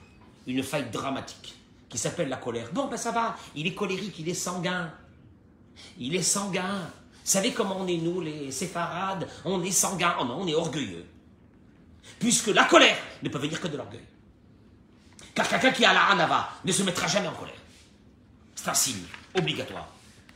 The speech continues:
Et je ne sais pas qui c'est qui a, qui a dit tout à l'heure, je crois que c'était, qui c'est qui a dit ça ? Kol adam sheyesh, kol kaas sheyesh l'adam, ou totsa'a shel choser emuna.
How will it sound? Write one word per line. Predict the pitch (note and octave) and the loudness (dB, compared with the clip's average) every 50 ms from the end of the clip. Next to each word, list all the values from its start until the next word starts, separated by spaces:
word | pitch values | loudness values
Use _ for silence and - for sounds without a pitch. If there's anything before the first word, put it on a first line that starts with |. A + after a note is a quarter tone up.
| - - - | -10 -2 2
Et | C#3+ C3+ B2+ A2+ - - - - - - - - - - - - - - - - - - - - - - - - - - - - - - - - - - - - - - - - - - - - - - - | 2 4 4 6 4 2 2 -2 -14 -18 -20 -20 -20 -20 -20 -20 -20 -20 -20 -20 -20 -20 -20 -20 -20 -20 -20 -20 -20 -20 -20 -20 -20 -20 -20 -20 -20 -20 -20 -20 -20 -20 -20 -20 -20 -20 -20 -20 -20 -20 -18
je | - | -16
ne | A#2 | -14
sais | A#2 C3 | -14 -12
pas | C3 C3 | -12 -12
qui | - C#3 | -12 -12
c'est | B2 C#3+ C#3+ | -12 -10 -8
qui | - - | -8 -8
a, | - | -8
qui | - - - - B2+ | -8 -10 -12 -10 -10
a | A#2 | -8
dit | A2+ B2 D#3+ | -8 -8 -10
tout | - - - | -12 -10 -10
à | B2 A#2+ | -8 -8
l'heure, | D3 D3+ | -6 -8
je | - - | -8 -10
crois | - B2+ | -12 -14
que | - | -12
c'était, | A#2+ A2+ - A#2 A2 A2 - - - - - - - - - | -14 -14 -12 -12 -14 -14 -18 -20 -20 -20 -20 -20 -20 -20 -18
qui | - | -12
c'est | - D#3+ D#3 | -10 -10 -8
qui | - C3 | -8 -8
a | G#2 | -8
dit | F2+ F#2 G#2 | -8 -10 -10
ça ? | - - B2+ G#2+ G#2 - - - - - - - - - - - - | -10 -10 -10 -12 -14 -18 -20 -20 -20 -20 -20 -20 -20 -20 -20 -20 -2
Kol | - E3 F3 | 2 4 4
adam | F3 F3 A3 A3+ G#3 | 6 6 6 4 4
sheyesh, | E3 - F3+ F#3+ G3+ - - - - - - - - - - | 2 0 0 0 -2 -2 -4 -6 -8 -14 -18 -20 -20 -8 -4
kol | - G3 - | -2 0 0
kaas | G3 G#3 - A3 G3 - | 2 4 4 4 4 2
sheyesh | - G3+ F#3+ - - E3+ | 0 -2 -2 -4 -4 -2
l'adam, | E3+ D#3+ D#3 D3+ C#3 C3 A#2 G#2+ - - - - - - - - - - - - - - - - - | -2 0 0 0 -2 -2 -4 -8 -14 -18 -20 -20 -20 -20 -20 -20 -20 -20 -20 -20 -20 -20 -12 -8 -8
ou | D#3+ | -6
totsa'a | - F#3+ F3 - F#3 F3 F3+ | -4 -4 -2 -2 0 0 0
shel | - - E3+ - | -2 -4 -4 -6
choser | - D#3 - - C#3+ | -6 -6 -6 -6 -6
emuna. | C3 B2 A2+ G#2 F#2+ | -6 -8 -10 -10 -12